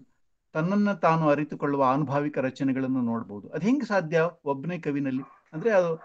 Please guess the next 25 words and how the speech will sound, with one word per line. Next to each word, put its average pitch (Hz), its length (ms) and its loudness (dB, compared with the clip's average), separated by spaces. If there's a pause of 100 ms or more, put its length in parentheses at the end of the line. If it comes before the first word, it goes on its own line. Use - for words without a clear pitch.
(240)
ಅವು 139 140 -2
ಮೊದಲ 156 340 4
ಹಂತದ 151 320 0
ರಚನೆಗಳು 127 600 -2
ಅಂತ 120 160 -6
ನಾವು, 117 400 -8 (400)
ಆ, - 20 -10
ಭಾವಿಸ್ಬೇಕು. 113 800 -10 (520)
ಆದ್ರೆ 240 120 -2
ಕೆಲವು 269 380 4
ಬಹಳ 180 340 0
interesting 247 480 4
area 175 240 2
ಇದು. 147 220 2
ಯಾಕಂದ್ರೆ 151 300 0
ಕೆಲವರು 190 580 2 (220)
ಆ 156 100 4
ಭಕ್ತಿ, 196 520 4
ಆ, 180 160 10
ಆಧ್ಯಾತ್ಮ 175 640 -2
ಮತ್ತು 160 400 -4
ಅನುಭವವನ್ನು 135 580 -2
ಒಟ್ಟಿಗೆ, - 480 -8 (520)
ಆ, 123 80 -6
devotion, 208 580 2